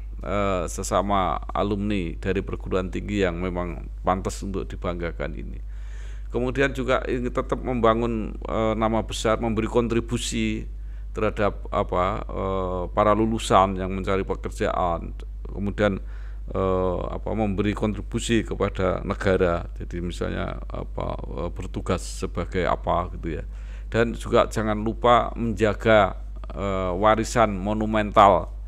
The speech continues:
yang bernama Universitas Semarang itu ya. Jadi, eh, perguruan tinggi itu kalau tidak dijaga baik-baik, penyakitnya adalah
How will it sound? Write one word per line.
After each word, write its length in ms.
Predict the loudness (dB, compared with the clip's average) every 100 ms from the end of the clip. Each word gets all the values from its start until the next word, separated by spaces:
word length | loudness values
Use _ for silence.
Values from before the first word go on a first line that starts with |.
| -10 -10 -10
yang 200 | -4 -2
bernama 440 | -2 -2 -2 0 2
Universitas 520 | 0 -2 0 0 0
Semarang 480 | 4 8 10 10 8
itu 280 | 2 -2 -4 -8 -8
ya. 160 | -8 -8
Jadi, 360 | -8 -6 -6 -6 -8 -10 -10 -10 -10 -6
eh, 180 | -4 -2
perguruan 480 | -2 0 4 4
tinggi 360 | 2 -2 -2 -2
itu 320 | 2 2 2
kalau 220 | 2 2 2
tidak 340 | 0 -2 -2
dijaga 460 | 0 0 2 2 2
baik-baik, 720 | 4 4 4 2 2 2 -2 -8 -8
penyakitnya 720 | -4 -2 -2 -2 -4 0 0
adalah 400 | 0 0 0 0